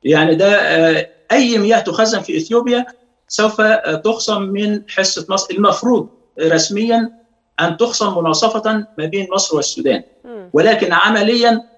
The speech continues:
Speaker 1: هتبقى من حصة مصر. فإذاً إحنا عملنا حسابنا إن في تخزين تلتاشر ونص مليار متر مكعب سوف يتم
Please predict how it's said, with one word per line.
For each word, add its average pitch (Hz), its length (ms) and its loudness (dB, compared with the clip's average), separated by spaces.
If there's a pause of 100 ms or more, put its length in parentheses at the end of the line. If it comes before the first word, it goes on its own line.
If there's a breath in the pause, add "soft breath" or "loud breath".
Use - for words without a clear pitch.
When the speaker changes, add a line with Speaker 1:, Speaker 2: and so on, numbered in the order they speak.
(600)
Speaker 1:
هتبقى 175 480 0
من 190 140 -8
حصة - 400 -4
مصر. - 280 -6 (300)
فإذاً 247 480 2
إحنا 208 220 0
عملنا 220 360 2
حسابنا 160 560 -4
إن 170 140 -6
في 240 160 -4
تخزين 220 400 -4
تلتاشر 208 640 -2
ونص 190 320 -4
مليار 185 360 2
متر 190 200 -6
مكعب 208 440 0 (260)
سوف 208 380 0
يتم 196 640 0